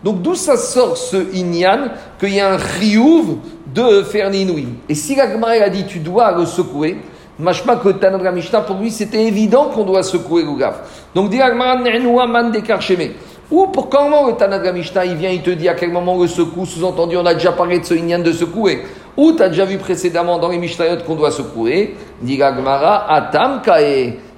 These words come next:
Là-bas, c'est une Mishnah qu'on a vue à la page vingt-neuf. Et qu'est-ce qu'on avait dit là-bas ?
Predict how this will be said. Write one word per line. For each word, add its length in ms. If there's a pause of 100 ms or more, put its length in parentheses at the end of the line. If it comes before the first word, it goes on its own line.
Là-bas, 460
c'est 160
une 100
Mishnah 380
qu'on 180
a 60
vue 160
à 20
la 120
page 220
vingt-neuf. 460 (340)
Et 120
qu'est-ce 200
qu'on 140
avait 220
dit 140
là-bas ? 260